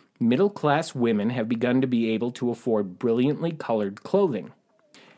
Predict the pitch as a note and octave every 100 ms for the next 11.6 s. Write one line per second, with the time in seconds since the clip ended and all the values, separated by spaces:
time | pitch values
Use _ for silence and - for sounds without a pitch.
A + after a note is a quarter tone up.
0 | _ _ - D3+ D3 G#3+ A#3+ A#2+ - D3+
1 | C#3 D3+ C#3 B2+ D#3+ F#3 G#3 G3+ D3+ C3
2 | A#2+ A2 G#2 G2+ A#2+ - D3+ F3 G3 C#3+
3 | - A#2+ G#2+ B2 D#3 - F#3+ G#3+ C3+ -
4 | C3 A#2 - _ - - D#3 E3+ F#3+ C3
5 | C#3 D3+ - D3 A2+ E2+ - - _ _
6 | _ _ - A#2+ B2+ A#2+ A2 A2 G#2 -
7 | - A2+ A#2 A#2+ C3+ - B2+ A2+ G2+ F#2
8 | - - - F3+ - C#3 C3 A#2+ G3 -
9 | - F3+ - - D3+ D3 - C3+ - -
10 | D#3 G3 G3+ D3 A#2+ G#2+ A#2+ B2+ B2 A#2
11 | C#3+ D3 D#3 C#3+ B2+ A#2